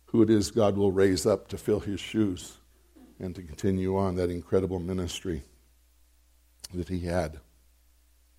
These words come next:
I come this morning with a lot of different feelings on my heart and mind. Um, for the last seven months,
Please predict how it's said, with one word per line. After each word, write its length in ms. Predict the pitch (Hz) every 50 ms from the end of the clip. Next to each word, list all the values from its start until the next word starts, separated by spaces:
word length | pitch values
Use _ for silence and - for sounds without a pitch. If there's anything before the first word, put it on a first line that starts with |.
| _ _ _ _ _ _ _ _ _ _ _ _ - -
I 80 | 143 139
come 240 | - 180 196 226 190
this 180 | 147 120 -
morning 360 | 131 131 131 127 131 131 117
with 100 | 110 107
a 40 | 110
lot 180 | 113 117 135 147
of 80 | 120
different 260 | 131 127 - 110 98 -
feelings 420 | - 117 120 127 120 120 113 95
on 120 | 98 90
my 120 | 87 87 80
heart 300 | - 104 101 87 87 - -
and 120 | 101 87
mind. 400 | 82 87 92 87 82 80 80 - - _ _ _ _ _ _ _ _ _ _ _ _ _ _ _ _ _ _ _ _ _ _ _ _ _ -
Um, 440 | 117 110 104 107 107 104 101 92 80 - _ _ _ _ _ _ _ _ _ _ _ _ _ _ _ _ _ _ _ _ _ _ _ _ _ _ _ _ _ _ _ _ _ _ _ _ _ _ _ _ _ _ _ _ _ _ _ _ _ _
for 120 | - 143 135
the 80 | 131
last 360 | 139 170 190 180 - - -
seven 360 | - 180 170 147 143 127 123 127
months, 600 | 147 180 156 117 110 - - - - - -